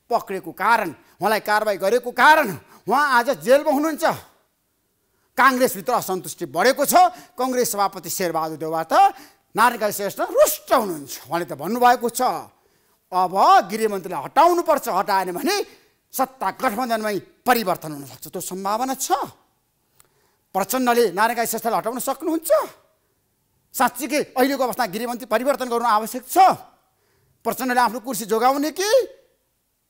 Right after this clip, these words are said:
नारायण काजी श्रेष्ठलाई हटाउने? प्रश्नहरू छन्। आजको कार्यक्रममा हामी यसबारेमा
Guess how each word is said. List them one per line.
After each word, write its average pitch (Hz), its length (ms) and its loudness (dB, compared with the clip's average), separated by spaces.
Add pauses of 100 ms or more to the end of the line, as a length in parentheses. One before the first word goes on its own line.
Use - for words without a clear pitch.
(220)
नारायण 233 240 2
काजी 202 160 -4
श्रेष्ठलाई 170 400 -10
हटाउने? 131 360 -18 (520)
प्रश्नहरू 339 480 4
छन्। - 240 2 (1200)
आजको 233 400 2
कार्यक्रममा 202 400 -2
हामी 170 160 -6
यसबारेमा 160 340 -4